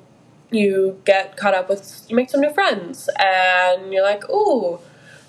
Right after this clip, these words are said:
let's, let's drink. Oh, this feels great." And then for that first week that you <laughs> are in your dorm where you don't have classes, you're like, "Oh my gosh,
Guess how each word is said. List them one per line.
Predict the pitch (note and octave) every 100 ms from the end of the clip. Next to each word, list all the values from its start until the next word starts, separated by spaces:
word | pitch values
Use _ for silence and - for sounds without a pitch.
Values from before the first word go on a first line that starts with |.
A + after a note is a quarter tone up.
| -
let's, | B3 C#4+ - - -
let's | A#3 A#3+
drink. | - C4 F#3 - - -
Oh, | A3 G#3+ G3+
this | G3+
feels | - F#3+ -
great." | - - - - - -
And | - G#3
then | G#3+ G3+ G3+ G3
for | - - A3+ G#3+
that | G#3 G3 G3
first | - A3+ C4 -
week | G#3 A3
that | G#3 F3+ -
you | F#3 G3 A3
<laughs> | -
are | G3 - F#3+ F3+ - - - - -
in | G#3 G#3+
your | A3+ G3+
dorm | F#3+ F#3 F3 F#3 G#3+ A#3+
where | A3+ F#3
you | F3+ G3
don't | - E3 -
have | G3+ F#3+
classes, | F#3+ - D#3+ E3+ B3 C4+ C#4+ - - -
you're | - D4
like, | D4
"Oh | D#4 D#4+
my | D#4+ D4+
gosh, | D#4 E4 E4